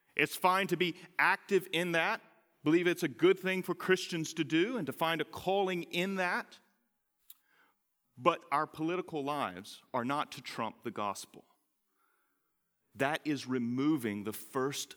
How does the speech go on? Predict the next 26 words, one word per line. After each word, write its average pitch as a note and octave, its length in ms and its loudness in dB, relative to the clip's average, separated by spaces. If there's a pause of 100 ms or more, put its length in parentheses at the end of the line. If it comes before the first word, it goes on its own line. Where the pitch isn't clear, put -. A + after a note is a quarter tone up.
things A2+ 640 -4
of A#2 220 -6
God's F#2+ 420 -4 (100)
grace. G2 600 -6 (800)
And A#2 160 -4
so B2+ 180 0
part D#3 400 -2
of D#3 160 -2
our C3+ 140 2
good C#3 240 -4
works B2+ 460 -2
are A#2+ 100 -4
being C3+ 240 0
submissive C3 840 -2
to B2+ 100 -8
rulers C#3 500 0
and A2+ 200 -4
authorities, A2+ 520 0
being D3+ 280 2
obedient, C#3 420 0
ready F3+ 220 4
for E3 160 0
every D#3+ 200 2
go-, D#3 260 -2
good D#3 280 -2
work, E3 320 0